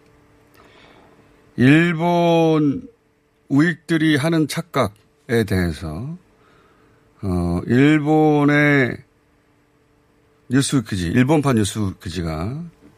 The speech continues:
다룬 적이 있는데, 그 내용이 뭐였냐면 혐한의 오해와 진실이라는 기사에 대해서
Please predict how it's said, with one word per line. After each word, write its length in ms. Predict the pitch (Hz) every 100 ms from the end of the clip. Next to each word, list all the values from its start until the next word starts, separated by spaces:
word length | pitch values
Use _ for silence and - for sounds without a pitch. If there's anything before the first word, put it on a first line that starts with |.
| -
다룬 320 | 104 123 135
적이 180 | 123 107
있는데, 580 | 87 85 90 113 90 69 - _ - - _ _ _ -
그 60 | 120
내용이 440 | 120 110 120 131
뭐였냐면 760 | 120 107 104 101 101 110 98 - _
혐한의 880 | - - 202 190 160 - 165 156 143
오해와 480 | - 113 117 110 104
진실이라는 720 | - 101 82 92 87 82 78
기사에 320 | - 85 71 - _ _ _ _ _ _ - 107
대해서 460 | 98 90 76 123